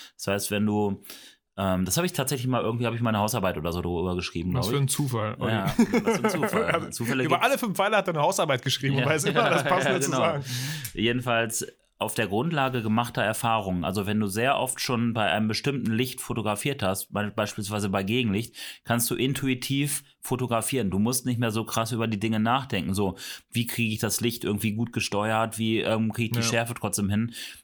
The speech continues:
Speaker 1: Das, dann kannst du intuitiv handeln, ohne extrem darüber nachzudenken.
Speaker 2: Ja, finde ich gut. Kann ich auch total bestätigen. Also ich sag auch immer ganz oft,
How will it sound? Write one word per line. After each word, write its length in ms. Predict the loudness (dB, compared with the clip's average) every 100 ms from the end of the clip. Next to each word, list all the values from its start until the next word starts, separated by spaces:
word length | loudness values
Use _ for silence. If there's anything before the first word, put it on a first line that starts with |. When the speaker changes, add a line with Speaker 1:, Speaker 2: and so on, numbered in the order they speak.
| -6
Speaker 1:
Das, 120 | -4
dann 260 | 0 0
kannst 240 | 0 0 0
du 40 |
intuitiv 680 | 0 0 0 0 0 -2 0
handeln, 640 | 0 2 2 0 -2 -6 -12 _
ohne 580 | -2 0 2 0 -2 -6 _
extrem 540 | -4 0 0 0 0 2
darüber 320 | 0 2 2
nachzudenken. 880 | 2 0 0 -4 -4 -4 -4 -8 -12 _ _ _ _ -14
Speaker 2:
Ja, 140 | -12 -10
finde 180 | -6 -6
ich 100 | -4
gut. 220 | -8 -6
Kann 120 | -4
ich 60 | -2
auch 80 | -2
total 280 | -4 -4
bestätigen. 500 | -2 -2 -2 -2 -4
Also 200 | -4 -2
ich 100 | -2
sag 160 | -2 -2
auch 200 | -4 -4
immer 220 | -2 -2
ganz 200 | -2 -2
oft, 180 | -4 -8